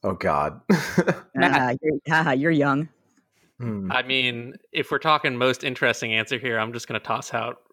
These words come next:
Speaker 4: uh, Frasier.
Speaker 2: Oh, Frasier.
Speaker 1: Yeah.
Speaker 2: So Frasier and Vincent, uh, where's the connection here? I, I'm wondering.
Speaker 4: Look,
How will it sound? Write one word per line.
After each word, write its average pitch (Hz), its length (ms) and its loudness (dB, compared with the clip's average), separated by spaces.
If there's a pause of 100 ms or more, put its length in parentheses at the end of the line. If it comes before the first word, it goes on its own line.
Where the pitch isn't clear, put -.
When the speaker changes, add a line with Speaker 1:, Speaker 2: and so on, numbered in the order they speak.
Speaker 4:
uh, 110 300 -2
Frasier. 143 520 0 (1120)
Speaker 2:
Oh, - 240 6 (180)
Frasier. 740 520 4 (1120)
Speaker 1:
Yeah. 143 360 6
Speaker 2:
So 285 40 6
Frasier 302 340 4
and 233 140 4
Vincent, 202 400 2
uh, 170 120 0
where's 254 240 4
the 269 80 0
connection 190 440 0
here? 143 220 0
I, 147 160 0
I'm 160 160 -2
wondering. 139 580 -2 (360)
Speaker 4:
Look, 147 260 0